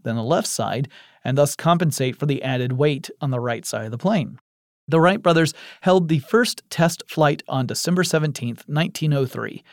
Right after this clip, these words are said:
Orville Wright was the pilot, and the plane lifted off the ground and traveled about one hundred twenty feet, or thirty-five meters. It flew just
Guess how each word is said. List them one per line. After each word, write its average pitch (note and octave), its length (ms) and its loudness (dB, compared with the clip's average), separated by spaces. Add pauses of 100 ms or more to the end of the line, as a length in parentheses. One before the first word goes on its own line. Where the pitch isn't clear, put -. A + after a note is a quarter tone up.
(240)
Orville D#3 420 6
Wright C#3 440 0 (200)
was B2 220 -4
the A#2+ 80 -8
pilot, A#2+ 460 -2 (340)
and D3 80 0
the D#3 60 2
plane F3 300 4
lifted F3+ 420 4
off D3+ 160 4
the D3+ 80 2
ground C3+ 360 2
and B2+ 120 -2
traveled C3+ 260 2
about B2 240 -2
one E3 300 2
hundred C#3+ 340 2
twenty D3 320 -2
feet, C3 400 -6 (120)
or A#2 140 -6
thirty-five C3 560 0
meters. A2+ 460 -4 (420)
It - 140 -4
flew E3+ 200 4
just C#3+ 340 0